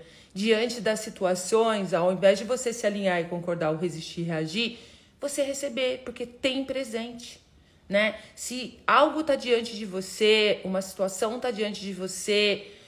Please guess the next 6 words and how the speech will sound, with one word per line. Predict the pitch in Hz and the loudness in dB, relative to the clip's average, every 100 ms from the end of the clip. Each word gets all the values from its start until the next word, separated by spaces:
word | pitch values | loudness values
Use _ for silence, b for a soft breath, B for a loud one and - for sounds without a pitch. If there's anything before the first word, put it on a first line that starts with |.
| B - | B -4
uma | 214 226 | 0 0
injustiça | 202 214 - 247 247 233 | -2 -6 -6 -4 -2 0
tá | 226 | 0
diante | 214 214 202 196 | 0 0 -2 -4
de | 185 | -8
você, | 175 190 - - 214 220 208 - - | -8 -6 -4 2 6 6 4 -2 -16